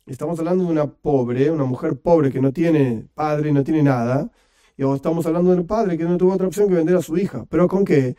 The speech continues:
Con el objetivo de casarse con la niña. ¿Pero qué pasa? La niña todavía es muy chica, no está preparada para casarse, pero el padre se está muriendo de hambre ahora.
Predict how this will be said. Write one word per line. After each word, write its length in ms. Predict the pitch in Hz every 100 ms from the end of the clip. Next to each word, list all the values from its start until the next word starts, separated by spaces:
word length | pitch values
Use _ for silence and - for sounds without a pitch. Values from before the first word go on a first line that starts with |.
| _ -
Con 160 | 175
el 60 | 170
objetivo 380 | 170 170 208 185
de 120 | 165
casarse 520 | 151 139 208 226 175
con 100 | 151
la 100 | 135
niña. 320 | 127 117 110 107
¿Pero 140 | 156
qué 140 | 202
pasa? 240 | 175 135 117
La 80 | 127
niña 260 | 196 185
todavía 260 | 135 139 147
es 40 |
muy 140 | 139 151
chica, 440 | 226 214 156 139 - -
no 80 |
está 180 | 226 226 208
preparada 360 | 120 143 139
para 140 | 143 143
casarse, 580 | 139 - 170 - 151 151 -
pero 140 | 226
el 40 | 226
padre 180 | 233
se 60 | 156
está 140 | 135
muriendo 320 | 147 151 151 151
de 80 |
hambre 220 | 151 147 143
ahora. 420 | 208 214 156